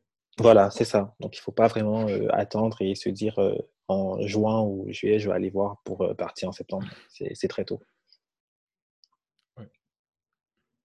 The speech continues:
Speaker 2: D'accord. Et du coup, tu as contacté, euh, j'imagine, euh, à, à, à Sorbonne, il y a des bureaux de chargés du programme Erasmus.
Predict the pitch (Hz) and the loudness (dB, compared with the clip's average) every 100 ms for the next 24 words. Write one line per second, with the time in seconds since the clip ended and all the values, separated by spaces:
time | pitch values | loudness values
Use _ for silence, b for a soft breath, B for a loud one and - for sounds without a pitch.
0 | _ _ _ _ _ _ - 160 147 - | _ _ _ _ _ _ -4 -2 -2 -6
1 | 139 131 139 196 - 151 139 147 151 151 | -6 -4 -4 -4 0 2 2 0 -2 -2
2 | 170 160 135 135 131 135 135 156 143 127 | 2 2 2 -2 -2 -4 -4 -4 -2 -2
3 | 127 127 131 135 131 139 120 139 127 135 | -2 -2 -4 -4 -4 -2 -4 -4 -6 -4
4 | 131 151 139 131 127 120 120 127 131 127 | 2 2 2 0 -2 -4 -6 -6 -4 -4
5 | 123 123 113 - - 113 139 123 - 123 | -4 -6 -10 -14 -14 -10 -8 -10 -10 -10
6 | 120 120 117 143 180 - - | -8 -6 -6 -4 -6 -8 -20